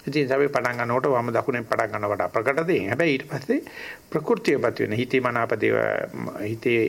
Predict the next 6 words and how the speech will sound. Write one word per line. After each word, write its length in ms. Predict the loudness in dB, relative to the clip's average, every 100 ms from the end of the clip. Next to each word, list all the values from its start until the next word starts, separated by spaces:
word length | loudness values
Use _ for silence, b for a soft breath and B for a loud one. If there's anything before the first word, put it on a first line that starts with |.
| -2
හිතලුවන් 540 | -6 -2 0 0 0 2
නෙවෙයි, 300 | 2 2 2
එන්න 140 | 0
පටන් 340 | 0 -2 0 0
අරගෙන 200 | 0 0
හිටියොත් 460 | 0 2 0 -2